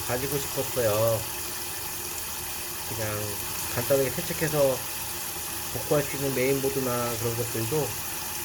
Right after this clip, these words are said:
커피 흘린 것도 있고 많잖아요. 그런 걸 못했거든요. 이게 없어갖고 그냥 이제 수세미, 그냥 부드러운 솔로 막 청소하고 했었는데,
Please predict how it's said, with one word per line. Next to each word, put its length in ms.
커피 220
흘린 200
것도 260
있고 480
많잖아요. 580
그런 140
걸 80
못했거든요. 560
이게 100
없어갖고 720
그냥 200
이제 100
수세미, 520
그냥 300
부드러운 380
솔로 340
막 240
청소하고 400
했었는데, 580